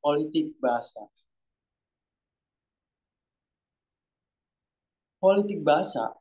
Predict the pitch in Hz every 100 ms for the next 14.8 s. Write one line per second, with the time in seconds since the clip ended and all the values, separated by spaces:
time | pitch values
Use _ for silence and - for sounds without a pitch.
0 | - 143 139 202 - - 143 139 135 123
1 | 127 143 156 156 156 156 147 147 139 -
2 | - 156 151 135 143 143 - 131 123 -
3 | - 135 - _ _ - 185 190 196 156
4 | 143 135 123 - - 156 160 - 147 147
5 | 131 127 127 139 131 117 113 - 110 -
6 | _ _ _ _ _ _ _ _ _ _
7 | _ _ - 190 208 240 - 160 147 143
8 | 151 135 143 143 190 185 120 123 - _
9 | 151 156 185 190 - 151 139 135 139 170
10 | 156 131 131 131 127 131 170 160 117 -
11 | _ 208 208 202 180 175 - - 127 143
12 | - _ _ - 165 170 - 185 185 180
13 | 160 - - 147 147 151 151 - - 131
14 | 131 127 123 135 147 147 113